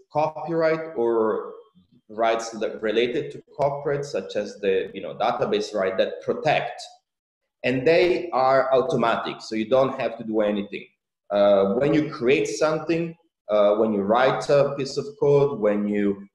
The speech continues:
uh, write a scientific article, you're already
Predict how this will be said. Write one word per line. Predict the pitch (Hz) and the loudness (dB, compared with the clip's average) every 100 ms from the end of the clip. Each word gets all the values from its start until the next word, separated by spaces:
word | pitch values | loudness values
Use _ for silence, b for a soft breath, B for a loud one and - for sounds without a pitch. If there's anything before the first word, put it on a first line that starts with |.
| _ 104 | _ -2
uh, | 95 92 | 0 2
write | 110 127 127 | 2 2 2
a | 123 | -2
scientific | - 123 120 127 120 123 | -4 -8 -8 -8 -4 0
article, | 123 120 120 127 123 123 120 | 2 0 -4 -2 0 0 0
you're | 123 127 127 - | 4 6 6 6
already | 143 156 143 143 143 - | 4 4 2 -2 -4 -12